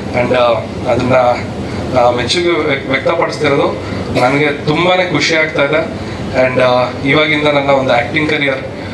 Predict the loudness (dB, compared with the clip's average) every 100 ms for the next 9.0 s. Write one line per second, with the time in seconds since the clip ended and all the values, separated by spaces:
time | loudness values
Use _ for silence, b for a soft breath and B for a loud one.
0 | B -2 0 2 2 0 2 2 2 2
1 | 0 -2 -6 -6 -2 0 2 0 -2 0
2 | 0 0 -2 -2 -2 -4 -8 -6 -2 0
3 | 2 2 2 2 2 2 2 0 0 0
4 | 0 0 B B 0 2 2 0 0 0
5 | 0 0 0 0 0 0 0 -4 B -4
6 | 0 0 2 2 2 0 0 -2 0 2
7 | 2 2 2 2 2 2 4 4 2 0
8 | 2 2 2 0 0 0 0 0 0